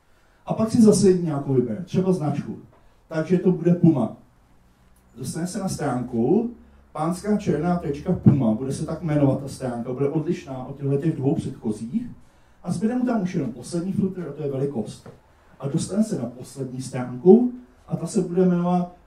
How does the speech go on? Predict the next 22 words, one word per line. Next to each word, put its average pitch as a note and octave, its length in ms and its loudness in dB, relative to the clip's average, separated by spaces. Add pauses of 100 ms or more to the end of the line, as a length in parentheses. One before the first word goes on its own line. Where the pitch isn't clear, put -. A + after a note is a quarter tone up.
eh, B2+ 260 -4
pánská F#3+ 420 -2
černá E3+ 680 2 (240)
tečka D3 680 -2
Puma D3 460 0
velikost - 500 -2
L. A2+ 220 -4 (1120)
A - 100 -10
tohleto, G#3 640 4
tuhletu E3 300 0
logiku E3+ 380 2
tam E3 240 -6
musíte E3+ 560 -6
mít D#3+ 260 -8
zachovanou D3 520 -6
tak, D3 280 -6
aby D3 160 -8
vyhledávače C#3+ 640 2
byly D#3 140 -4
schopný C#3+ 560 -4 (220)
projít, G3+ 540 8
indexovat D#3+ 840 2